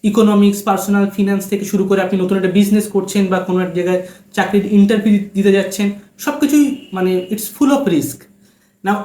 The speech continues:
এরকম একটা ওয়ার্ল্ড, যে ওয়ার্ল্ডটা আনসার্টেন, যেটা আনপ্রেডিক্টেবল, সেখানে কি হবে, কখন হবে, কিভাবে হবে বলা যায় না, যেখানে সব কিছুতে একটা রিস্ক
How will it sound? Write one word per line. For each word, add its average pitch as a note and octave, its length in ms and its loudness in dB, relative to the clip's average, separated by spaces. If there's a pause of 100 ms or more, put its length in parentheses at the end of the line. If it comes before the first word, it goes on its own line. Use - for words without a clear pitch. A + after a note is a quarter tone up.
(540)
এরকম C#4 300 2
একটা D4 220 2
ওয়ার্ল্ড, G3 320 2 (160)
যে A#3+ 60 2 (100)
ওয়ার্ল্ডটা B3 300 0 (140)
আনসার্টেন, G3+ 560 0 (160)
যেটা F#3 160 -4 (200)
আনপ্রেডিক্টেবল, A3 720 0 (300)
সেখানে C#4 240 0 (140)
কি C4+ 100 -6 (100)
হবে, A#3 220 0 (180)
কখন A3+ 240 0 (100)
হবে, A3+ 160 2 (100)
কিভাবে A#3+ 400 0
হবে A3 160 2 (120)
বলা E3+ 200 0
যায় F#3 180 2
না, C#4 60 -4 (460)
যেখানে A3+ 300 0
সব A#3+ 180 -2
কিছুতে B3+ 300 -2
একটা B3+ 120 2 (120)
রিস্ক B3 220 0